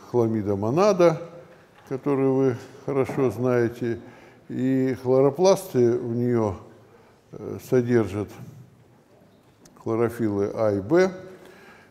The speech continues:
Ну, правда, вот такая еще особенность, что тилакоиды всегда собраны в стопке.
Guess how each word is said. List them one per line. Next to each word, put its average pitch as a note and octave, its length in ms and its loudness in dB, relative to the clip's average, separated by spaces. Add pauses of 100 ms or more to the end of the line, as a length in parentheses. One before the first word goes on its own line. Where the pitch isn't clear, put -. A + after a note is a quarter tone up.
Ну, E3 220 -2
правда, D3+ 420 2
вот C#3 260 2 (280)
такая B2 360 2
еще A#2 300 -2
особенность, D3 560 -2 (120)
что A2+ 180 -2
тилакоиды A#2 760 -2
всегда A#2 580 -2
собраны A#2+ 520 -2
в G#2 60 -14
стопке. - 540 -6